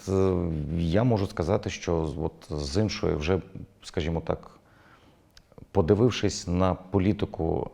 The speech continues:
з іншого місця сидіння, да, м, багато речей я би дійсно би переглянув. Я ніколи не за-, не задавався питаннями, коли був ад-,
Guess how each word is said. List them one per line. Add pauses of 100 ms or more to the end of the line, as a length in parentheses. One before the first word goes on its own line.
з
іншого
місця
сидіння,
да,
м, (760)
багато
речей
я
би
дійсно
би
переглянув. (1160)
Я
ніколи
не
за-,
не
задавався
питаннями,
коли
був
ад-,